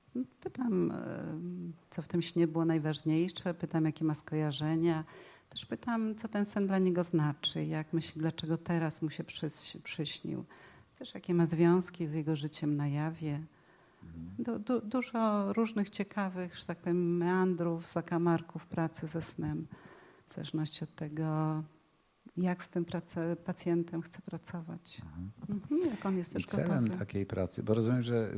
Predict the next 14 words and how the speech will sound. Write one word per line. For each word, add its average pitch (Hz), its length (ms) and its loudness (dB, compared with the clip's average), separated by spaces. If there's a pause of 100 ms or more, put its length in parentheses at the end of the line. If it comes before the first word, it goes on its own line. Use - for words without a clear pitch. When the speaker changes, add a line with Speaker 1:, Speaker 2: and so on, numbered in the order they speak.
Speaker 2:
bo 110 80 -2
to, 117 160 -2 (440)
że 104 160 0
ty 120 160 2
nie 120 160 8
wyjaśniasz 110 480 6
pacjentowi, 78 520 -4
co - 160 -4
mu 82 120 -2
się 82 140 -2
śniło, - 460 -4
tak? 110 240 2
Speaker 1:
Nie. 156 140 0 (720)
Speaker 2:
To 95 80 6